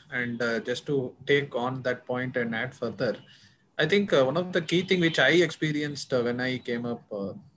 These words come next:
uh, in the initial, uh, uh, uh, terms of the course is, I think, uh, unlearning is a very, very difficult task. You can learn a lot of things, but, uh,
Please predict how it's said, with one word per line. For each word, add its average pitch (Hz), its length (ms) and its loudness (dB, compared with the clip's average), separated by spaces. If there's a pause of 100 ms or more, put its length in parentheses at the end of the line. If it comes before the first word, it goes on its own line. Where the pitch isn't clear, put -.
(120)
uh, 123 60 -8
in 117 160 -4
the 117 80 -4
initial, 117 600 -4
uh, 95 200 -4 (240)
uh, 107 280 -6 (360)
uh, 101 180 -14 (220)
terms 123 320 -2
of 113 120 -4
the 113 80 -10
course 123 440 -6
is, 123 380 -6 (480)
I - 100 -4
think, 156 300 -6
uh, 117 300 2 (640)
unlearning 175 800 4
is 143 280 -2
a 123 100 2
very, 127 400 0
very 139 220 2
difficult 110 520 -6
task. 92 240 -10
You 110 80 -14
can 120 280 -2
learn 143 260 2
a - 20 -2
lot 131 160 4
of 143 120 0
things, 139 380 -2
but, - 340 -4
uh, 110 280 0